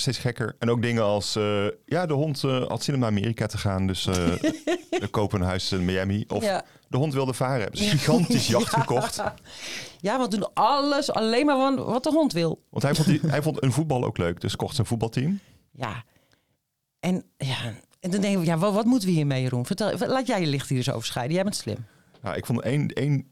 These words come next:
Speaker 1: twee dingetjes vond ik nog best wel grappig. Dus je hebt, je hebt inderdaad heel veel spokespersons, P-, P R-mensen voor de hond. En, eh, op een gegeven moment zegt zij van, eh,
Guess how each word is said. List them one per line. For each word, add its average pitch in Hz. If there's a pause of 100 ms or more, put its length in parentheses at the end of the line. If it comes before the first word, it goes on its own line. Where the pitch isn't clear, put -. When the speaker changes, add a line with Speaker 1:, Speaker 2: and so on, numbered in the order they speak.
Speaker 1:
twee 175
dingetjes 139
vond 123
ik 120
nog 107
best 110
wel 104
grappig. -
Dus 107
je -
hebt, 110
je -
hebt -
inderdaad 104
heel 139
veel 104
spokespersons, -
P-, -
P -
R-mensen 117
voor 101
de 92
hond. 110 (600)
En, 101 (140)
eh, 104
op 104
een -
gegeven -
moment 113
zegt 113
zij 107
van, 104
eh, 101